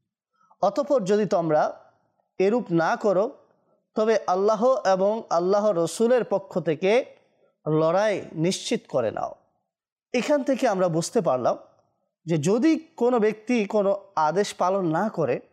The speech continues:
আয়াতে যেই আদেশের কথা বলা হয়েছে, তবে আল্লাহ তাআলা এবং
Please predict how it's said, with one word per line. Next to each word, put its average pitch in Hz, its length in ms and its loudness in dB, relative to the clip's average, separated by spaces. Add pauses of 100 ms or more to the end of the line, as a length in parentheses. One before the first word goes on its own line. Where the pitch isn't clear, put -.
(880)
আয়াতে 160 420 -2
যেই 147 260 0 (140)
আদেশের 151 440 -2
কথা 139 220 -4
বলা 117 220 0
হয়েছে, 165 440 -2 (520)
তবে 233 200 2 (100)
আল্লাহ 233 360 2
তাআলা 277 240 0
এবং 220 340 0